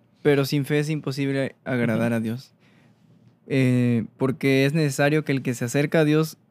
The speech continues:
Speaker 1: crea que le hay y que es galardonador de los que le buscan, dice Hebreos once seis.
Speaker 2: Ujú.
Speaker 1: Entonces, se trata de creer.
Speaker 2: Así es.
Speaker 1: Aceptamos que hay un Dios, pero si no lo creemos,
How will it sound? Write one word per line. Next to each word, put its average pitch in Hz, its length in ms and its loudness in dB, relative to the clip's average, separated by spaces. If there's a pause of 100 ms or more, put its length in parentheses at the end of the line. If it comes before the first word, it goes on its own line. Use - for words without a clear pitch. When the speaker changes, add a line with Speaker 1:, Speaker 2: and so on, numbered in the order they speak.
(140)
Speaker 1:
crea 143 400 2
que 135 120 -4
le 120 160 0
hay 123 240 -2 (420)
y 131 120 -6
que 143 160 0
es 143 100 0
galardonador 131 760 0
de 147 120 -4
los 131 160 -4
que - 140 -8
le 113 100 -4
buscan, 110 480 -10 (260)
dice 123 340 -4
Hebreos 117 480 -2 (220)
once 123 320 -6
seis. 117 420 -8 (100)
Speaker 2:
Ujú. 143 280 -16 (260)
Speaker 1:
Entonces, 131 320 -8 (240)
se 135 140 -6
trata 143 360 -2
de 143 160 -2
creer. 123 380 -4 (760)
Speaker 2:
Así 139 140 -6
es. - 0 - (160)
Speaker 1:
Aceptamos 156 520 -2 (280)
que 135 140 -8
hay 131 140 0
un 135 140 0
Dios, 139 340 -2 (920)
pero 147 180 0
si 147 140 -4
no 143 180 2
lo 180 140 0
creemos, 151 500 0